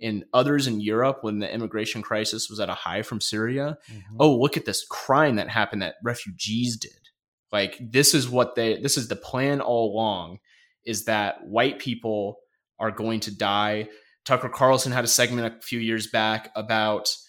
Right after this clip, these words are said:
Speaker 1: African, South African farmers, white farmers specifically, um, were being killed by a black-led government specifically. First of all, the South African government at the time, I don't know much about South Af-,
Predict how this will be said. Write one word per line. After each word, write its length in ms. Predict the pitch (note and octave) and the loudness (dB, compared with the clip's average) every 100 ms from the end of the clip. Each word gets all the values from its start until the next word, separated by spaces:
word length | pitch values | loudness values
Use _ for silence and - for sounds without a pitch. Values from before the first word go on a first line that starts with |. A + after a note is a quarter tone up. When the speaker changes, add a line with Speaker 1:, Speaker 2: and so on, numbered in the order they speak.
| _ _ _ _ _ _ | _ _ _ _ _ _
Speaker 1:
African, 760 | C3 D3 D3 C#3 D3 C#3 C3+ C3 - | 6 6 4 0 2 4 2 -2 -2
South 340 | - D#3 F3 E3+ | 4 8 8 6
African 400 | D#3 D#3 C#3+ C3 | 4 2 -4 -2
farmers, 680 | - C3+ B2+ A2+ F#2+ - | 2 4 4 2 -2 -4
white 260 | A2+ C3 E3 | 4 4 4
farmers 340 | - D3 C3+ | 2 2 2
specifically, 720 | - A#2+ - B2 - F2 D2 A#2+ _ _ _ _ _ _ _ _ - - | 0 0 0 -2 -6 -8 -8 -12 _ _ _ _ _ _ _ _ -14 0
um, 280 | C3+ B2 A2+ | 2 4 4
were 100 | A#2 | 2
being 320 | C3 C3 A2+ | 2 0 0
killed 720 | - C3 C#3 D#3 D3+ - B2 | 0 4 4 4 0 -10 2
by 560 | A#2+ A#2 A#2 A2+ A2 - | 6 6 6 4 0 -4
a 80 | A#2 | -4
black-led 600 | G#2+ A#2+ C3 C3 C3 A2+ | 4 6 6 4 2 4
government 440 | A2 G2+ F2+ D2+ - _ _ | 2 0 -2 -8 -16 _ _
specifically. 720 | - - A#2+ C3 G#2+ B1 F2 - _ _ _ _ | -4 2 4 4 0 -6 -12 -18 _ _ _ _
First 240 | - F#3 E3 | 2 4 6
of 80 | |
all, 240 | D#3 B2+ A#2+ | 8 10 8
the 80 | A#2+ | 4
South 240 | D#3+ D#3 | 4 6
African 320 | D3+ C#3+ C3+ | 2 0 0
government 440 | B2 A#2+ A#2 A2+ A#2+ | 2 2 0 -2 -2
at 120 | A#2+ | -4
the 80 | A2+ | -4
time, 480 | C3+ A#2+ G#2 A2 - - - | 0 0 0 -4 -10 -18 -4
I 40 | B2 | -2
don't 120 | A2+ | 2
know 100 | A2+ | 2
much 200 | A2 - | 0 0
about 200 | G#2+ G2 | 0 2
South 240 | G#2+ G2 | 0 2
Af-, 340 | G2+ - - | 0 -2 -10